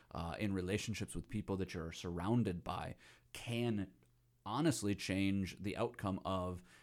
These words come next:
where does that line fall. And so I think that we, I know, my, like I said, myself even, I've found myself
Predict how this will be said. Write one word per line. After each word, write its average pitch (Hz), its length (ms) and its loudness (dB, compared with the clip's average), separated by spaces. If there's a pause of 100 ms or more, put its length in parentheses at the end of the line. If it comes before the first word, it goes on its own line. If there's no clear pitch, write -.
(180)
where 110 240 4
does 127 140 2
that 87 180 2
line 95 300 0
fall. - 600 -6 (340)
And 95 140 0
so 101 100 0
I 90 60 2
think 110 180 -2
that 90 80 0
we, 90 500 0 (440)
I 98 100 -4
know, 98 100 2
my, 95 220 0
like 101 120 2
I 90 40 0
said, 98 180 0
myself 127 460 0
even, 85 380 -6 (720)
I've 120 160 2
found 117 200 2
myself 104 480 2